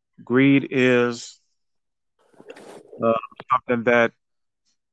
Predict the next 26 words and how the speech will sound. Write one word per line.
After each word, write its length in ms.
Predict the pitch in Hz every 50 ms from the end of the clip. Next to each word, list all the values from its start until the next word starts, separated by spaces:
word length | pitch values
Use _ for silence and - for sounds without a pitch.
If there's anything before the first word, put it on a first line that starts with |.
| _ _ _ _ _ _ _ _ - -
can 160 | - 143 131
control 480 | - - - - - 139 143 143 135 113
you 180 | 101 90 - _ _ _ _ _ _ _ _ _
and 120 | - 110 113
that 140 | 120 113 -
can 120 | 120 107
control, 720 | - - - - - 135 127 127 127 123 123 120 123 131 _ _ _ _ _ _ _ _ _ _ _ _
um, 580 | - 117 113 113 110 107 104 101 101 101 101 - _ _ - - _ _ _ _ _
people 260 | - 147 131 123 127
that 160 | 117 123 120 120
is 180 | 113 101 104
around 420 | 110 110 117 123 131 131 127 110 92
you. 200 | 92 90 - - _ _ _ _ _ _ _ _ _ _ _ _ _ _ _ _ _ _ _ _ _ _ _ _ _ _ _ _ _
And 120 | - 127 127
we've 180 | 147 151 147
all 300 | 170 165 143 151 156 143
seen, 640 | 131 135 - 156 151 147 143 139 139 135 127 123 - - _ _ _ _ _ _ _ _ _
uh, 160 | - 120 120 110
the 120 | 110 113
different, 440 | 101 117 135 127 - - 127 - - _ _ _
different 360 | 113 135 143 139 - 143 131
examples 720 | 120 101 - 123 127 127 123 - - 117 110 104 98 - - _
of 300 | 117 110 107 104 98 95 - _
what 300 | - 110 113 113 113 104
greed 340 | 104 117 120 123 120 120 120
is 560 | 123 127 123 123 123 120 120 - - -